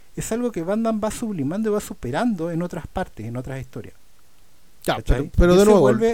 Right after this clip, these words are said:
Speaker 2: en,
Speaker 1: se
Speaker 2: en
Speaker 1: vuelve
Speaker 2: función de esta pantalla.
Speaker 1: Claro, pero en función
Speaker 2: Porque,
Speaker 1: de esta
Speaker 2: porque yo, por
Speaker 1: pantalla, él, él siempre tiene culpa. ¿Cachai? Culpa de no ser el hombre íntegro,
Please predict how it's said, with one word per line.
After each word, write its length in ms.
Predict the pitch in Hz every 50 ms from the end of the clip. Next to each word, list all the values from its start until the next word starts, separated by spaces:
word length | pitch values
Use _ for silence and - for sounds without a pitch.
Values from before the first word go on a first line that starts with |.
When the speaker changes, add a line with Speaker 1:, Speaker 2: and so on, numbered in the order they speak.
| 226
Speaker 2:
en, 120 | 165 160 170
Speaker 1:
se 60 | 156
Speaker 2:
en 40 | 202 175
Speaker 1:
vuelve 80 | 190 196
Speaker 2:
función 320 | 202 202 214 220 226 226 214
de 60 | 233
esta 160 | 214 - 240 233
pantalla. 560 | 233 220 202 - - 170 131 104 90 90 - - - - - - - - - - - - - - - - - - -
Speaker 1:
Claro, 280 | - 156 156 139 95 92 -
pero 140 | - 120
en 60 | 135 131
función 220 | - 175 170 -
Speaker 2:
Porque, 100 | 226 226
Speaker 1:
de 40 | 233 247
esta 100 | - 240
Speaker 2:
porque 160 | 240 226 247
yo, 100 | 269 208
por 20 | - 240
Speaker 1:
pantalla, 300 | - 262 240 233 240 247 226
él, 240 | 196 208 226 233 - - - 165 - - - - - - - - - - - - - - - - -
él 100 | 185 170 -
siempre 400 | - - 262 269 - - 208 170
tiene 240 | - 156 147 139 120
culpa. 480 | - 135 120 101 - - - - - - - - - - - - - - - - - - - - - - -
¿Cachai? 300 | 135 127 - 175 175 170
Culpa 440 | - - 208 220 220 - - 220 208
de 140 | 185 185 190
no 160 | 208 220 214
ser 360 | - - - 240 233 233 226
el 120 | 220 208
hombre 300 | 202 208 208 202 196 170
íntegro, 520 | 170 208 214 - - - 123 101 98 95